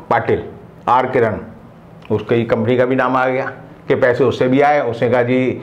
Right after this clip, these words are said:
किरण गोसावी ने मैं इससे नहीं लूँगा, मेरे को तो cash दो, क्योंकि जब वो खुलेगा, अ, <clears throat> office, तब वो पैसे देता आंगड़िया।"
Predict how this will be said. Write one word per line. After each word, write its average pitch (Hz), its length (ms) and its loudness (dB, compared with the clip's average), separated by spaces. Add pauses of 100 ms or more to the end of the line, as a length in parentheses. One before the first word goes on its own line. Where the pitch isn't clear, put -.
(240)
किरण 131 260 4
गोसावी 127 400 2
ने 131 100 2
मैं 123 140 2
इससे 127 200 0
नहीं 135 140 2
लूँगा, 156 500 0 (760)
मेरे 127 140 4
को 127 80 2
तो 123 100 2
cash 131 280 0
दो, 147 400 0 (480)
क्योंकि 120 540 2 (120)
जब 120 400 4
वो 120 100 2
खुलेगा, 127 640 0 (420)
अ, 120 300 2 (1300)
<clears throat> - 0 -
office, 123 460 2 (420)
तब 127 140 2
वो 143 60 6
पैसे 139 320 2
देता 135 220 0
आंगड़िया।" 135 380 0